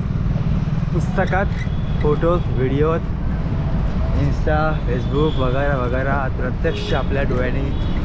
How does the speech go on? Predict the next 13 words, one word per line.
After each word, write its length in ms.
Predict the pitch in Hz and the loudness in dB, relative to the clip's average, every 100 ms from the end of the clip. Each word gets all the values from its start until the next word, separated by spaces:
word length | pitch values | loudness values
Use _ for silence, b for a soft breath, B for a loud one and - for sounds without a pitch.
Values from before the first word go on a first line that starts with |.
| - | 0
पाहणार. 360 | 123 117 113 - - - - - - - - - - 117 | 0 0 0 0 -2 -2 0 0 0 -2 -2 -2 0 0
Already 320 | 123 151 147 | 2 2 2
लांबून 320 | 139 147 156 | 2 2 0
एक 120 | 151 | 0
झलक 200 | 147 147 | 0 -2
भेटली. 360 | 143 139 147 135 | -2 -2 -2 -4
हायकोर्ट 400 | - - 151 143 | -4 -4 -4 -4
डावीकडे 420 | 143 147 143 - | -2 -2 0 0
होती. 240 | - - - - - - - - - - - - - - - - - - - - - - - - - | 0 0 0 0 0 0 0 0 0 2 0 2 2 2 0 0 2 0 0 0 0 0 0 0 2
आपल्याला 380 | - - - - | 2 2 2 2
राईट 160 | - - | 2 2
मारायचं 500 | - - - - | 2 2 0 0
आहे. 120 | 539 | 0